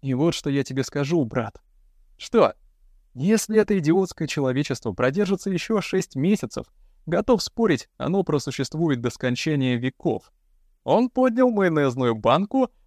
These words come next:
и уставился на меня сквозь нее увеличенным, невероятно серьезным глазом. «Это лекарство от самой худшей болезни, которой только может заразиться Homo sapiens».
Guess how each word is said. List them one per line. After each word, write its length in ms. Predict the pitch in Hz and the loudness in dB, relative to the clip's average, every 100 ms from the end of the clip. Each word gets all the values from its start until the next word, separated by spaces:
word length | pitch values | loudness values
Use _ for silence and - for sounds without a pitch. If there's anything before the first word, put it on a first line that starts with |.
| - | -4
и 100 | 226 | 0
уставился 560 | 277 - 214 214 - | 0 2 0 0 -2
на 80 | 190 | -2
меня 220 | 185 190 | 2 2
сквозь 340 | 185 - 143 - | 0 -2 -4 -2
нее 300 | 127 139 - | 2 2 2
увеличенным, 880 | 127 110 110 180 - - 190 190 135 | -2 -2 0 0 -2 -4 -2 -2 -2
невероятно 680 | 143 170 151 147 170 165 160 | 0 2 2 2 0 -2 -4
серьезным 640 | 147 123 117 120 120 127 | -2 0 0 0 -2 -2
глазом. 520 | 120 175 123 92 80 - _ _ _ _ _ | 0 2 0 -2 -8 -14 _ _ _ _ _
«Это 240 | 156 160 139 | -8 -2 0
лекарство 640 | 131 190 160 - 113 90 _ | 2 2 0 -2 -8 -10 _
от 180 | 147 - | -10 -10
самой 440 | - 190 190 185 | -2 0 2 0
худшей 420 | - 202 185 - 156 | -2 -2 -2 -2 0
болезни, 480 | 175 196 170 127 | 2 2 0 -2
которой 380 | - 131 180 170 | -2 -2 0 0
только 400 | - 214 202 165 | 2 2 2 0
может 320 | 143 185 170 | 0 0 0
заразиться 560 | 135 143 135 214 - 135 | -2 -2 -2 -4 -6 -4
Homo 200 | 180 190 | -2 -2
sapiens». 640 | 175 220 190 - 120 - | -2 0 0 -2 -10 -12